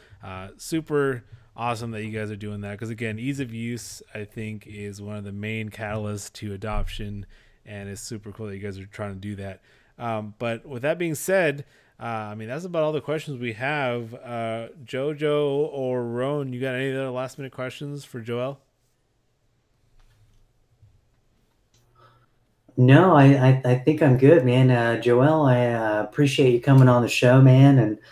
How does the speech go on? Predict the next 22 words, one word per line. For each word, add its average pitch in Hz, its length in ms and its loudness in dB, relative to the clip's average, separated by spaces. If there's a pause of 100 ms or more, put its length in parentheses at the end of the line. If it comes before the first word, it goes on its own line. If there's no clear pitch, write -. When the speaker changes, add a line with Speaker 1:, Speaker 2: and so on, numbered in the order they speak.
(440)
Speaker 2:
uh, 113 380 4
to 131 220 4
all 147 200 10
the, 120 400 8
the 110 80 -2
viewers, 127 500 8
listeners 123 440 4
out 117 280 2
there, 117 520 2 (420)
you 123 100 2
know, 123 160 8
fans 127 380 4
of 113 60 -6
the 113 40 -4
Crypto 135 380 4
Brew 127 220 8
Show, 123 420 6
Dash 117 480 -2
fans 120 340 0
alike, 113 640 0 (540)
um, 120 500 6
you 131 160 6